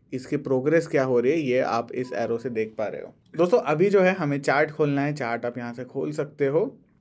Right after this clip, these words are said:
और यहाँ पे आप देख सकते हो Nifty फिफ्टी का चार्ट आ चुका है। तो दोस्तों, यहाँ पे आप देख सकते हो इस चार्ट में कि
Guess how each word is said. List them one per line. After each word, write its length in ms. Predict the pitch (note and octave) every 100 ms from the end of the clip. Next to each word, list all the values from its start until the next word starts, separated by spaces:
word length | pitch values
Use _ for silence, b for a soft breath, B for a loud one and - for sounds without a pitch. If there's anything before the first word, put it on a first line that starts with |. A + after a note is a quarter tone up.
| -
और 120 | C#3
यहाँ 180 | D3+ F3+
पे 100 | F#3+
आप 120 | G3+
देख 180 | F#3 F#3
सकते 240 | F#3 E3+ F3+
हो 60 |
Nifty 320 | D#3+ D3+ D#3
फिफ्टी 300 | D3+ C#3 D3
का 120 | D3 D3+
चार्ट 320 | C#3 C3 C3
आ 160 | B2
चुका 300 | B2+ A#2+ A#2+
है। 240 | A2 - - _ -
तो 80 |
दोस्तों, 260 | F3+ G3+ G#3
यहाँ 240 | E3 E3
पे 100 | G3
आप 120 | G#3 F#3
देख 200 | F3 E3
सकते 260 | D#3+ -
हो 80 | F3
इस 240 | E3 D#3
चार्ट 220 | D3+ C3+ C3+
में 320 | C3 D#3 G#3+
कि 480 | A2 D#3 E3 F3